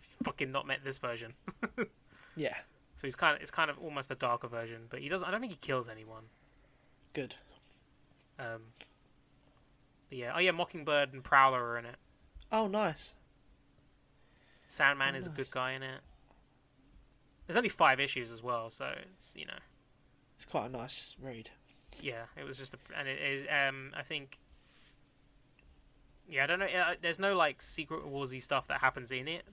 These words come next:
Speaker 1: but, like, uh, yeah, it's set during that period, and they just did a, like, an alternate thing.
Speaker 2: Oh, nice.
Speaker 1: I don't think it was incre-, incredibly well received because it is very short and there's not enough time to really, the villain's not really set up, he's just there,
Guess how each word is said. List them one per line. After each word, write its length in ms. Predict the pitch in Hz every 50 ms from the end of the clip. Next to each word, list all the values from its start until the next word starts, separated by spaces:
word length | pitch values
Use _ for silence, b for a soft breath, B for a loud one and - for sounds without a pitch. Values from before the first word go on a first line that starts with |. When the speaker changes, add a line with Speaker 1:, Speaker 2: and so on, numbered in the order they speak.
| -
Speaker 1:
but, 180 | - 139 127 131
like, 300 | 135 123 120 117 117 -
uh, 20 | 131 - _ _ _ _ _ -
yeah, 180 | - 131 117 113
it's 160 | 131 - -
set 220 | - - 139 131 131
during 300 | - 127 120 113 113 113 113 113
that 180 | 117 131 -
period, 400 | - 131 117 117 113 113 113 113 - _ -
and 100 | 131 117
they 100 | 117 117
just 200 | 110 - 123 -
did 140 | - 123 110 113
a, 60 | 113
like, 200 | 110 113 - -
an 60 | 117
alternate 420 | 113 113 - - 117 110 120 131 - - - _ b b b b b b b b b b - -
thing. 240 | - 117 113 113 117 - _ _ _ _ _ - - - - - - - - -
Speaker 2:
Oh, 100 | 262 226
nice. 440 | 233 262 254 180 143 143 - - - -
Speaker 1:
I 80 | 160 151
don't 100 | 175 202
think 120 | 214 185
it 60 | 165 156
was 120 | 151 131
incre-, 300 | 131 120 127 127 131 147
incredibly 380 | - - - 135 123 120 131 127
well 200 | 127 135 131 131
received 420 | 135 131 - 143 135 139 135 -
because 220 | 131 - 135 120
it 120 | 117 120 123
is 200 | 127 120 120 123
very 240 | 131 123 123 123 123
short 340 | - - 127 120 127 131
and 80 | 123 120
there's 140 | 117 117 -
not 120 | 127 127
enough 160 | 127 120 117
time 220 | - - 127 120 117
to 80 | 127
really, 260 | 117 117 120 120 127 127
the 240 | 127 156 147 143
villain's 300 | 127 143 160 175 160 127
not 100 | 151 143
really 140 | 135 120 120
set 280 | - - - - 120 120
up, 180 | 123 123 135 -
he's 200 | 135 123 120 -
just 260 | - - 120 - -
there, 280 | - 127 113 117 127